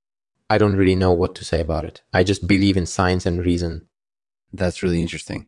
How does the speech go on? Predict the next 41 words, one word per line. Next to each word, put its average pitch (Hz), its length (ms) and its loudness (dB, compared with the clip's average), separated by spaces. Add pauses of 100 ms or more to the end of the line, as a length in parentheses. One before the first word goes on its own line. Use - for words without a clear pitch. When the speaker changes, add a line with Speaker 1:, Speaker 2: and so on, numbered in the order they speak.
(140)
Speaker 2:
So - 160 -4
how 110 160 4
does 120 160 2
your 113 120 6
atheism 95 680 2
impact 92 480 0
your 92 100 0
understanding 90 480 -2
of 87 120 -4
religion? 92 580 -2 (800)
Speaker 1:
Well, 131 100 6
I 127 60 4
think 156 180 2
it's - 140 -4
forced - 380 2
me 101 140 2
to 87 340 -4
question 95 360 2
a 90 60 6
lot 87 200 4
of 87 200 0
religious 87 300 -2
beliefs. 92 560 -2 (580)
For 127 140 2
example, 110 360 4
I 101 40 6
used 113 260 2
to 117 80 0
believe 98 400 4
that 90 280 2
the 92 260 -2 (120)
Eastern 101 300 -2
Orthodox 95 480 0
Church - 320 -2
had - 160 -8
some 92 140 -6
pretty - 280 -4
impressive 98 480 -2
doctrines, - 520 -6
but, - 340 -4
uh, 95 320 0